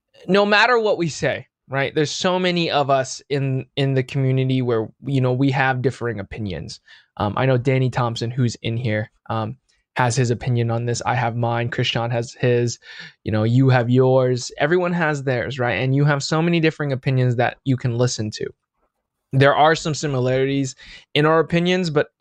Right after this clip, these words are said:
ultimately they're ours, right? Don't, you can use them as guidelines. You can use it as some advice, but don't take it as the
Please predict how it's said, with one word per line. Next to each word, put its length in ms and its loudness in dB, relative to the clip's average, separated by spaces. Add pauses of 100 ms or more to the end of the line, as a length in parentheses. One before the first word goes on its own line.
ultimately 560 2
they're 200 0
ours, 460 -2
right? 220 0 (920)
Don't, 320 4 (140)
you 180 2
can 180 0
use 280 2
them 160 0
as 180 0
guidelines. 960 -2 (280)
You 120 2
can 220 0
use 320 2
it 120 2
as 240 0
some 180 -2
advice, 640 0 (280)
but 140 2
don't 200 2
take 280 0
it 80 2
as 180 0
the 140 -2